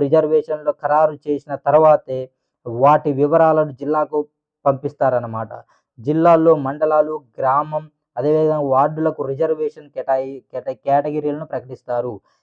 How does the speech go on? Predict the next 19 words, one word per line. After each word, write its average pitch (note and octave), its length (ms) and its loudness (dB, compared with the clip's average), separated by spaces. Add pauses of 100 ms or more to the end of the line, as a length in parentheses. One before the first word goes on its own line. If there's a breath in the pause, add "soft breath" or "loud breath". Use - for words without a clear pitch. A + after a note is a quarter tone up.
(220)
ఎస్సీ F#3 240 0 (100)
వర్గీకరణ D#3+ 540 -2 (140)
పూర్తి D3 320 -4
కాకపోవడం, C#3 580 -2 (400)
సుప్రీంకోర్టు F3 580 -2 (140)
రాజ్యాంగ E3 400 0 (140)
ధర్మాసనం E3+ 640 -4
సానుకూలంగా E3+ 640 -4 (100)
తీర్పు D3+ 300 -6
ఇవ్వడంతో C#3 460 -4 (500)
దానిని C3+ 360 -2 (440)
తేల్పడానికి, D3 680 2 (100)
అదే C3 120 -6 (120)
తేల్చడానికి C#3+ 680 -2 (420)
కమిటీని D3+ 420 -2
నియమించారు. C3+ 600 -2 (360)
ఈ C#3 80 -2 (100)
కమిటీ D3+ 260 0 (100)
నివేదికకు D3+ 540 -2